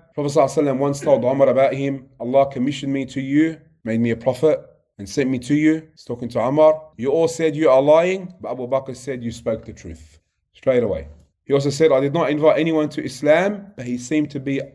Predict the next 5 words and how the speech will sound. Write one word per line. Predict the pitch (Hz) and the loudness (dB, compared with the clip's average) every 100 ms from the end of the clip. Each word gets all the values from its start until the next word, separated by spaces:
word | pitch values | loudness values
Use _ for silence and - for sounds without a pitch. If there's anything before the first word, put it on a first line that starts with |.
| _ | _
undecided | 123 143 131 127 135 127 117 92 | -4 -2 -2 -2 2 2 2 -2
or | 90 101 | -6 -8
shaky | - 151 143 120 - 92 | -2 0 0 -2 -8 -8
or | 98 104 | -8 -4
hesitant, | 147 131 113 92 | -2 0 -2 -4